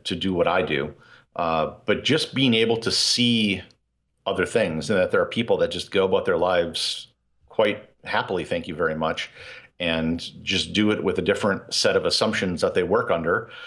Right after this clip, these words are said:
uh, is pretty eye-opening. And I think that, you know, I, I think, you know, with this recent election,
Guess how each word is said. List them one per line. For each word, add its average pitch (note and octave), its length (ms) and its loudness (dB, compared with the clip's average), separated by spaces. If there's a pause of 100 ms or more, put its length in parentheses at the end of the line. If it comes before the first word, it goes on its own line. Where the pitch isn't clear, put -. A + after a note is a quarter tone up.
(280)
uh, F2 580 2
is A2 180 -2
pretty D#3 300 0
eye-opening. C3+ 460 0 (800)
And G#2+ 160 -2
I G#2+ 80 4
think D3+ 320 -2
that, A#2 420 2
you C#3+ 60 -8
know, C3 100 2
I, D3+ 340 0
I G3+ 100 0
think, G3 320 -4
you D#3+ 40 0
know, D3+ 100 4
with D3 160 0
this C3+ 260 -2
recent B2+ 320 0
election, G2+ 500 -2